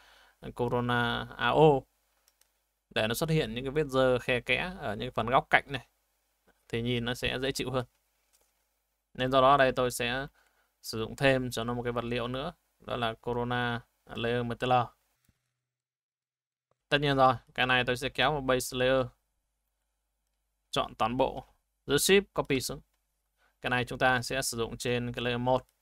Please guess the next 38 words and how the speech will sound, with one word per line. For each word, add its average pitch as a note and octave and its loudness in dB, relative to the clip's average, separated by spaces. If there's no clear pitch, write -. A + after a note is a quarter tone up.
Bởi A#2 -2
vì B2+ 0
nó C3 2
là C#3+ 2
cái B2+ -4
phần B2 -2
dơ C#3 4
khe C3 -4
kẽ D3 -4
nên C#3 -4
là B2+ 0
tôi B2+ 0
muốn C3 -6
cái D#3+ -6
tông C3 -4
màu A#2+ 0
nó B2+ -6
khác F#3+ -2
đi C#3 0
một C3 -6
chút. A#3 -2
Nếu C#3+ 0
các F3+ 2
bạn C3+ 4
muốn D#3+ 0
lấy C3 2
cái D#3+ -2
tông C3+ 0
màu B2 4
cho B2+ -4
nó C3 -2
giống C3+ -2
giống C#3 2
cái E3 -2
phần B2 -8
đít D#3+ -6
nồi C3 6
này, B2 -6